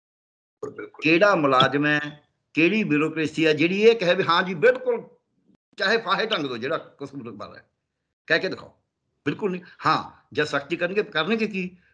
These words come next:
Speaker 2: ਜਿਹੜੇ ਇਹਨਾਂ ਦੇ ਖਿਲਾਫ ਬੋਲਦੇ ਨੇ, ਜਿਹੜੇ ਇਮਾਨਦਾਰ ਨੇ, ਉਹਨਾਂ ਨੂੰ ਝੂਠਾ ਫਸਾ ਦੇਣਗੇ। ਸਖਤੀ ਵੀ ਗਾਹਾਂ ਇਹੀ ਜਿਹੀ ਕਰਦੇ ਨੇ, ਸਖਤੀ ਦਾ
Speaker 1: ਬਿਲਕੁਲ।
Speaker 2: ਬਹਾਨਾ ਲਾ ਕੇ ਜਿਹੜੇ ਇਮਾਨਦਾਰ ਨੇ, ਸ਼ਰੀਫ ਨੇ, ਉਹਨਾਂ ਨੂੰ ਟੰਗ ਦਿੰਦੇ ਵੀ ਲੈ ਬੱਚੂ ਤੂੰ ਜ਼ਿਆਦਾ ਬੋਲਦਾ ਸੀ ਨਾ, ਉਹਦਾ ਕੋਈ ਨਾ ਕੋਈ ਨੁਕਸ ਕੱਢ ਕੇ ਕੋਈ ਨੁਕਸ ਹੀ ਕੱਢਣਾ,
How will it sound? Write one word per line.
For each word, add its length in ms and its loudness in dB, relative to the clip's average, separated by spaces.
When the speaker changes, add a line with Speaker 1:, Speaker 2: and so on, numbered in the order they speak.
Speaker 2:
ਜਿਹੜੇ 280 0
ਇਹਨਾਂ 180 -2
ਦੇ 60 0
ਖਿਲਾਫ 320 0
ਬੋਲਦੇ 360 -4
ਨੇ, 220 -8
ਜਿਹੜੇ 200 4
ਇਮਾਨਦਾਰ 520 4
ਨੇ, 240 -6
ਉਹਨਾਂ 240 4
ਨੂੰ 100 -4
ਝੂਠਾ 200 2
ਫਸਾ 200 0
ਦੇਣਗੇ। 360 -6
ਸਖਤੀ 400 -4
ਵੀ 80 0
ਗਾਹਾਂ 240 4
ਇਹੀ 100 0
ਜਿਹੀ 120 -4
ਕਰਦੇ 280 0
ਨੇ, 420 -6
ਸਖਤੀ 380 -4
ਦਾ 100 2
Speaker 1:
ਬਿਲਕੁਲ। 160 -2
Speaker 2:
ਬਹਾਨਾ 280 -2
ਲਾ 220 -4
ਕੇ 480 0
ਜਿਹੜੇ 260 0
ਇਮਾਨਦਾਰ 760 0
ਨੇ, 320 -4
ਸ਼ਰੀਫ 480 -2
ਨੇ, 140 -4
ਉਹਨਾਂ 280 -2
ਨੂੰ 120 -2
ਟੰਗ 180 0
ਦਿੰਦੇ 240 0
ਵੀ 80 -2
ਲੈ 100 0
ਬੱਚੂ 240 -4
ਤੂੰ 160 -8
ਜ਼ਿਆਦਾ 240 0
ਬੋਲਦਾ 360 -2
ਸੀ 100 -4
ਨਾ, 200 -4
ਉਹਦਾ 220 2
ਕੋਈ 240 2
ਨਾ 80 2
ਕੋਈ 160 2
ਨੁਕਸ 200 -6
ਕੱਢ 200 0
ਕੇ 100 2
ਕੋਈ 180 0
ਨੁਕਸ 200 -2
ਹੀ 80 -8
ਕੱਢਣਾ, 440 0